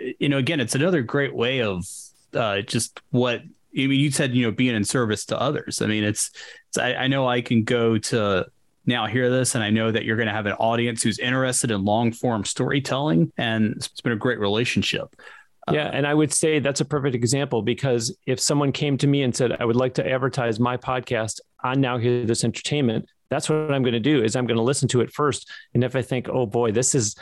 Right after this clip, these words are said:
Speaker 2: this is not good <laughs> audio," you know, or it's just not interesting, or it's something that I'm really offended by or turned off by, I'm gonna turn that person down. Whereas I think too many people, again, that discussion about they get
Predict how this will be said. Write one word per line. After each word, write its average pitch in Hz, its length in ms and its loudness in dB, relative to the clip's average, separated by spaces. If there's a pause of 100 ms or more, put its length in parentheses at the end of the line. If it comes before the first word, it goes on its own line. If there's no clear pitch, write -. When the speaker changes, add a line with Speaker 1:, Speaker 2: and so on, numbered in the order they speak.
(280)
Speaker 2:
this 127 220 2
is 139 80 4
not 175 200 2
good 175 200 4
<laughs> 165 100 2
audio," 151 480 2 (300)
you 143 80 0
know, 139 120 0
or 151 320 2
it's 131 200 0
just - 320 -2
not 127 180 -2
interesting, 151 640 -2
or 170 220 4
it's 131 160 0
something 143 360 0
that 143 120 2
I'm 139 80 2
really 135 340 2
offended 175 540 0
by 165 320 -2
or 120 160 0
turned 147 400 0
off 135 240 -2
by, 135 320 -2 (480)
I'm 170 120 0
gonna 180 200 2
turn 156 300 -2
that 127 160 -2
person 135 380 0
down. 143 300 0
Whereas 120 380 2
I 123 160 -2
think 143 320 -4 (260)
too 165 140 2
many 147 180 2
people, 143 380 0
again, 127 460 0
that 117 200 -2
discussion 135 460 -2
about 120 220 -2
they 123 80 -2
get 117 180 -4